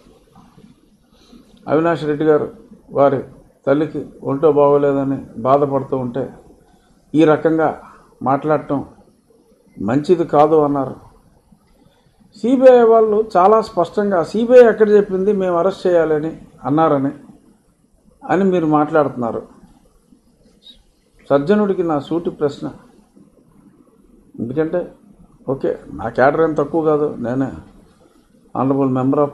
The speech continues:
parliament-ని. మీరు ఎవరికో జ్ఞానం లేక సలహాలు ఇవ్వడానికి మిమ్మల్ని పెట్టుకున్నాడు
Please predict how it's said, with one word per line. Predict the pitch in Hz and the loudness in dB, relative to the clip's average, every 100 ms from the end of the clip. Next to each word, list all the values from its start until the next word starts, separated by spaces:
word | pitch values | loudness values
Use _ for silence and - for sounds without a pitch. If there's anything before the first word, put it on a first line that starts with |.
| 123 | 0
parliament-ని. | 127 135 135 120 117 - - _ _ _ _ _ _ _ _ _ _ _ _ _ _ _ _ - _ - | 0 0 -2 -4 -10 -12 -20 _ _ _ _ _ _ _ _ _ _ _ _ _ _ _ _ -20 _ -6
మీరు | 175 202 - - _ _ _ - _ _ _ _ _ - _ _ _ _ _ _ _ | 0 0 -2 -14 _ _ _ -20 _ _ _ _ _ -20 _ _ _ _ _ _ _
ఎవరికో | 160 165 165 170 151 - - - | 2 2 4 0 -2 -14 -10 -6
జ్ఞానం | 139 156 170 185 170 | 0 2 4 2 0
లేక | 165 139 - - | -2 -4 -10 -2
సలహాలు | 170 170 170 165 | 0 4 4 2
ఇవ్వడానికి | 156 165 190 180 | 2 -2 -2 -4
మిమ్మల్ని | 160 160 151 | -2 -2 0
పెట్టుకున్నాడు | 151 139 151 147 147 | 0 2 0 2 0